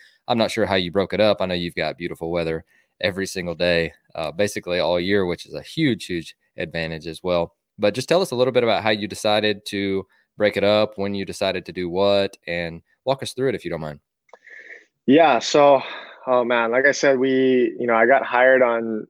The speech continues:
Speaker 2: on September twenty-third, and we started fall ball on October first. And in, in N C A A,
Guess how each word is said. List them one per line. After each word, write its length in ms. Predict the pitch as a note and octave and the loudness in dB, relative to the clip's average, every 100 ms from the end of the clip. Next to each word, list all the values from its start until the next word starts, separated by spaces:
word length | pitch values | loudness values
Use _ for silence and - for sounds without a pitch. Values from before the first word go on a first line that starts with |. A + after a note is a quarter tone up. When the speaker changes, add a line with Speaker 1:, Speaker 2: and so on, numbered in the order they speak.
| _ | _
Speaker 2:
on 200 | A2 G#2+ | -2 -2
September 360 | - G2+ A#2 A#2 | -4 -2 0 2
twenty-third, 600 | A#2+ A#2 G#2+ A2+ A#2+ A#2 | 2 2 4 6 6 6
and 120 | G#2+ | 4
we 160 | G#2+ | 4
started 460 | G#2+ - B2 B2 G#2 | 2 4 4 4 2
fall 240 | A2 A2 | 4 4
ball 340 | G#2+ A2 G#2+ G2 | 6 6 6 4
on 140 | G#2 G#2 | 0 -2
October 420 | G#2 A2+ G#2+ G2 | 0 0 0 -2
first. 380 | B2 B2 G#2 - | 2 4 2 -2
And 240 | G2+ G2 - | -4 -4 -4
in, 260 | A2+ G#2+ G2+ _ _ | -4 -4 -8 _ _
in 200 | G#2+ G2 | 0 2
N 160 | F#2+ A2 | 2 2
C 140 | A#2+ | 4
A 40 | A2+ | 6
A, 240 | A#2 A2 | 8 6